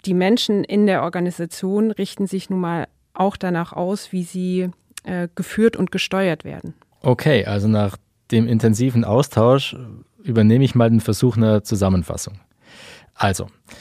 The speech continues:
Speaker 2: für eine strukturelle Transformation brauche ich erstmal Mut, damit ich wegkomme von diesem einzelnen Pflasterkleben und hinkomme zu umfassenden Veränderungen. Denn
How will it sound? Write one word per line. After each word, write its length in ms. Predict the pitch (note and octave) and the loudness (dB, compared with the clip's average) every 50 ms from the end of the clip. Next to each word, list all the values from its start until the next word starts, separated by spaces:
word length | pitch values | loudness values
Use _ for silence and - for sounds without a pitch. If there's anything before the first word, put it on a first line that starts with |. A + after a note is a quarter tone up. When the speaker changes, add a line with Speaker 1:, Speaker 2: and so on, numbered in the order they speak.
| - _ _ _ _ _ | -20 _ _ _ _ _
Speaker 2:
für 160 | _ - C3+ | _ 2 4
eine 220 | C3+ B2+ C3 C3+ | 4 4 2 0
strukturelle 540 | A#2+ - - F3+ - - D#3+ C3+ C#3 C3+ C3+ | 0 2 2 2 4 4 4 6 6 4 2
Transformation 840 | - - A#2 B2+ B2 - B2+ A2 G#2 G2+ - - A#2 A2+ B2+ C3+ A#2+ | 2 2 0 0 2 2 2 2 2 2 2 2 2 4 4 2 2
brauche 240 | - G#2 G2 G#2 | 2 2 2 2
ich 80 | G#2 - | 2 0
erstmal 380 | G#2 G2 - - G#2 G2 F#2 F#2 | -4 -6 -4 -2 0 0 2 4
Mut, 400 | G2 A2 G#2+ G#2 G2 - - - _ _ _ _ | 4 6 4 4 2 -4 -16 -20 _ _ _ _
damit 320 | - F#2+ F#2+ G2 G2 - G2+ | 0 2 2 2 2 0 -4
ich 200 | F#2 - G2 F#2+ | -8 -6 -2 0
wegkomme 540 | A2+ - - - - - - D3 C#3+ D3+ C#3+ | 0 -2 -2 -6 -12 -4 -2 -2 -2 -2 -2
von 160 | - A#2 A2 | 0 0 0
diesem 240 | G#2+ G#2 F#2+ G2+ - | 0 0 -2 -2 -4
einzelnen 480 | - G2 A#2 B2+ - - G2+ F#2 F2 | -2 -2 -4 -2 0 0 0 0 -2
Pflasterkleben 920 | - - - F2+ F2 - - - B2 - - B2+ C3 C#3 C#3+ D3+ D#3+ F3 - - - - - - _ _ _ _ _ _ | -4 -4 -6 -6 -4 -4 -2 -2 -4 -2 0 0 0 2 2 2 0 0 -2 -6 -20 -20 -20 -20 _ _ _ _ _ _
und 160 | - G#2+ G2 | 0 0 2
hinkomme 540 | - - C#3 D3+ - - C#3+ C#3 C#3 C#3 C3+ | 4 2 2 2 2 2 2 2 2 0 -4
zu 200 | - - A2 G#2+ | -2 -2 -2 -2
umfassenden 720 | A2 - - B2+ C3 C3 - - A2 G#2 - - G#2+ G2+ F#2+ | -2 -2 0 0 0 0 2 0 0 0 0 0 0 0 0
Veränderungen. 720 | - - - G2 G#2 G#2 F#2 E2 - E2 D#2+ E2 F2+ F#2 _ _ _ _ _ _ | -2 -6 -2 0 2 2 0 0 -4 -6 -8 -8 -10 -12 _ _ _ _ _ _
Denn 320 | - - - D#2+ - - | -8 -6 -6 -6 -8 -12